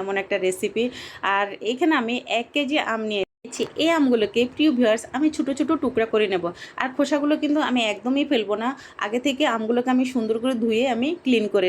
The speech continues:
রেখেছি। So ভিউয়ার্স, এই রেসিপিটা তৈরি করার জন্য আমটা নাকি রোদে শুকানো লাগবে, কিছুই করা লাগবে না। But এ আমে কোনো পানি থাকা যাবে না। চেষ্টা করবেন পা-, আমের মধ্যে কোনো পানি না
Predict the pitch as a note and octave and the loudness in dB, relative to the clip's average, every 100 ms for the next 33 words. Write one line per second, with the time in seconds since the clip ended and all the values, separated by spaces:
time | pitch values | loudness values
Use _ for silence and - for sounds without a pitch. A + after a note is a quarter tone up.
0 | F3+ F3+ G3+ F#3+ F#3+ - - C#4 C4 G3+ | 2 -2 -4 -4 -4 -8 -6 -2 0 4
1 | E3+ E3 - - C4 D4+ C#4+ A3+ - G#3+ | 4 2 -4 -2 2 4 4 2 0 -2
2 | G3+ G#3 A#3 A#3+ B3+ A#3 G3+ G#3 G#3+ G3 | 0 2 2 2 2 2 2 0 -2 0
3 | A#3 B3 C4 C#4 A#3+ G#3 B3+ G3+ G3 A#3+ | 0 2 2 2 0 -2 0 0 2 0
4 | B3+ C4 B3 A#3 A3 G#3+ C4 E4 E4+ D#4+ | -2 0 0 2 0 -2 -2 0 2 2
5 | B3+ G#3+ F#3+ F#3 G3 A3+ B3+ - - B3 | 2 2 2 0 -2 -2 -4 -8 -6 -2
6 | A3 - A#3+ C#4+ - A3+ B3 B3 B3 B3 | 0 0 0 0 0 -2 -2 -2 0 0
7 | A3 A#3 A#3+ G#3 G3 F#3+ G3+ A#3 B3+ - | 0 -2 0 0 0 -2 -2 -2 -4 -10
8 | - G3 - A#3+ B3 D4+ A#3 A#3 C4 C4 | -12 -10 -2 0 0 2 2 2 0 0
9 | G3+ G3 - G#3 G#3+ G#3+ G#3 C4 A#3 G3+ | -2 -2 -4 -4 -2 -2 0 0 0 -2
10 | G3+ G3+ G3+ G#3+ | 0 0 0 -2